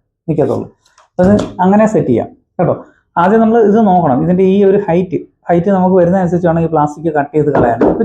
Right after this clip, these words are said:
ഞാനിത്, ഇതിപ്പോ ഇതിനകത്തോട്ടെ, അതായത് ഇപ്പം കറക്റ്റ് ആയിട്ട് ഇവിടെ സെറ്റ് ആയിട്ട് ഇരുന്നിട്ടുണ്ട്.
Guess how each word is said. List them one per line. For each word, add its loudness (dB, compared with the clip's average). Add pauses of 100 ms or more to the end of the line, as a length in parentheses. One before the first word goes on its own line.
ഞാനിത്, 2 (580)
ഇതിപ്പോ 2
ഇതിനകത്തോട്ടെ, 0 (220)
അതായത് 0
ഇപ്പം -2 (440)
കറക്റ്റ് 0
ആയിട്ട് 2
ഇവിടെ 2 (160)
സെറ്റ് -4
ആയിട്ട് 0
ഇരുന്നിട്ടുണ്ട്. 0